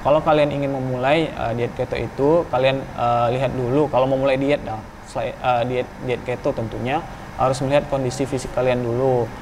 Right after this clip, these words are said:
Eh, kondisi kesehatan kalian, apakah memang, eh, baik untuk dilakukan untuk kalian. Jangan sampai nantinya, eh, diet ini akan menjadi, eh,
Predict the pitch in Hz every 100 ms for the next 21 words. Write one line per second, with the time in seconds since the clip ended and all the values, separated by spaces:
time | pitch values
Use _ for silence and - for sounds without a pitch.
0 | - - - - 110 107 120 123 117 123
1 | 117 120 120 123 113 117 117 120 113 104
2 | - - - - - - 110 151 151 120
3 | 131 156 151 127 110 117 156 160 143 135
4 | 160 - - 120 120 117 131 131 120 120
5 | 113 135 151 135 120 117 113 107 110 143
6 | 151 127 117 113 139 180 - - - -
7 | 113 113 113 113 - - - - 127 127
8 | - 117 131 160 170 - - - 131 127
9 | 117 107 117 151 165 - 113 107